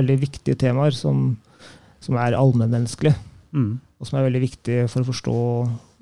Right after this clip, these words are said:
Speaker 1: hvordan folk fungerer i dag, hvordan samfunnet fungerer, og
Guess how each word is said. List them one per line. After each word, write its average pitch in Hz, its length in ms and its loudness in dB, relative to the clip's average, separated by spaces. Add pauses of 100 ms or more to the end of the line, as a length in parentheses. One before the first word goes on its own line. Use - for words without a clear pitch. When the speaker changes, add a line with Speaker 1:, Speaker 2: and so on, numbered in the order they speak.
Speaker 1:
hvordan 123 640 -2
folk - 420 -6
fungerer 135 540 0
i - 20 0
dag, 139 320 0
hvordan 135 180 -8
samfunnet 127 460 -6
fungerer, 131 400 -4
og 127 160 -6